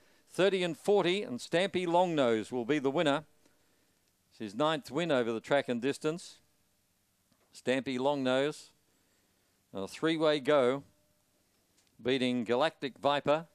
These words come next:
His old legs, they just couldn't keep going, but he knew where to go. He kept taking shortcuts. It's six,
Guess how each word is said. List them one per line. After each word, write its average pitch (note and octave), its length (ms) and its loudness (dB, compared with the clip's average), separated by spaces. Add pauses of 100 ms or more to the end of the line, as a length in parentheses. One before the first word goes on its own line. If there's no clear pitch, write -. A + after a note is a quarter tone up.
(1160)
His G#2+ 260 -10
old B2 260 0
legs, C3 360 0
they B2+ 240 -4
just C3+ 220 -8
couldn't D3 400 -4 (400)
keep C#3 260 -4
going, C3+ 440 2 (220)
but G#2+ 140 -4
he A2+ 120 -4
knew D3 260 2
where C#3+ 140 2
to C3+ 80 0
go. C3+ 500 2 (500)
He B2 60 -16
kept C#3 280 -6
taking A#2+ 320 -2
shortcuts. - 720 -2 (1040)
It's A2+ 200 -12
six, - 500 -4